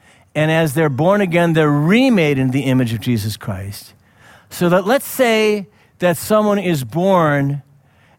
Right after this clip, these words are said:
and, and they're, I actually knew a guy like this, they're mentally about two years old. <laughs> I, I knew a guy named John down in Mankato,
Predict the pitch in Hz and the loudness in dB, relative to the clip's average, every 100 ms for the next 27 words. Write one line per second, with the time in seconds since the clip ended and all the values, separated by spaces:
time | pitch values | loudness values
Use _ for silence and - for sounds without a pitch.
0 | - 175 180 170 175 175 175 175 139 - | -4 -2 0 0 2 2 2 0 -6 -8
1 | 208 196 170 185 160 139 127 117 120 - | -6 -4 0 0 2 2 2 0 -2 -4
2 | - 180 170 185 233 - 190 170 156 160 | -4 0 2 4 2 -2 -2 0 2 0
3 | 156 _ _ _ - 185 160 131 127 98 | 0 _ _ _ -8 -4 -2 -2 -2 -4
4 | 85 110 _ _ _ _ _ _ - 120 | -6 -16 _ _ _ _ _ _ -16 -16
5 | _ - - 170 156 - 190 190 165 170 | _ -20 -6 -4 -4 -6 -2 0 0 0
6 | 165 139 143 147 147 139 131 139 135 123 | 2 0 0 0 0 -2 0 0 0 -2
7 | 135 147 123 120 | -2 0 0 -2